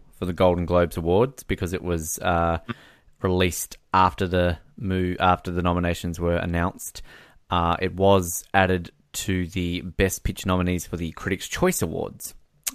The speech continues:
So, uh, it did. It re-, received five Oscar nominations, uh, but not for Best Picture. Um, just actually, interestingly, I, th-, I think, I feel we've talked about this in some of the other episodes, but looking at the, uh, overall percentages for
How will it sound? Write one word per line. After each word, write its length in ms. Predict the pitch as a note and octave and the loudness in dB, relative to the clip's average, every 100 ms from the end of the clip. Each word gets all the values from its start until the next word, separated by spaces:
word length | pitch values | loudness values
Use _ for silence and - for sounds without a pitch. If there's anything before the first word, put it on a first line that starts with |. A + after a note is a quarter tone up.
| - | -10
So, 520 | - - G2 E2+ E2 - | -12 -8 -6 -6 -6 -4
uh, 280 | E2+ E2+ E2+ - - - - | -4 -4 -6 -12 -20 -6 2
it 60 | |
did. 260 | C#3 B2+ C#3 | 4 4 6
It 160 | D3+ | 4
re-, 160 | D3 E3+ | 6 2
received 300 | D3+ G#3+ C#3 | 6 6 8
five 340 | - D#3+ B2+ - - | 10 10 10 6 6
Oscar 280 | C#3+ - G#2 | 6 6 4
nominations, 840 | F#2 F2+ F2+ F2 - F#2 F2+ - | 4 4 2 2 0 -2 -4 -2
uh, 300 | F#2+ F2+ F2 | 2 4 4
but 100 | E2+ | 2
not 300 | F#2+ F#2 - | 0 -2 -2
for 120 | - | -6
Best 300 | E2 E2 D#2+ | -4 -4 -4
Picture. 340 | - F#2 E2 D#2 - - - - | -4 -4 -4 -6 -8 -18 -8 6
Um, 440 | C#3 D3 C#3 C3+ - | 10 10 6 -2 0
just 180 | C#3+ E3 | 4 8
actually, 280 | E3+ D3+ A#2 | 8 8 6
interestingly, 420 | A#2 A#2+ - G2+ | 6 2 4 6
I, 60 | G2+ | 6
th-, 140 | - | 6
I 60 | C#3 | 2
think, 180 | F#3 G3 | 4 4
I 80 | |
feel 160 | C3 F#3+ | 6 8
we've 140 | A#2 | 6
talked 200 | - G2+ | 6 2
about 100 | G2 F2 | 2 0
this 100 | - | -2
in 60 | |
some 120 | F#2 | -2
of 60 | F#2 | 2
the 80 | F2+ | 4
other 120 | F2 | 2
episodes, 320 | F#2+ - F#2 | 0 2 2
but 100 | F#2+ | 0
looking 340 | G#2+ A2+ G#2 F#2+ | -2 -2 0 -2
at 140 | F2+ | 0
the, 420 | F#2+ F2+ F2 F2 | 0 2 0 0
uh, 380 | E2 F2 F2 E2+ - | 4 6 6 2 2
overall 340 | F#2+ F2+ F#2 | 2 4 2
percentages 540 | E2+ - F#2+ F2+ F2 E2+ | 2 -2 -2 -2 -4 -4
for 280 | F2+ E2+ | 2 2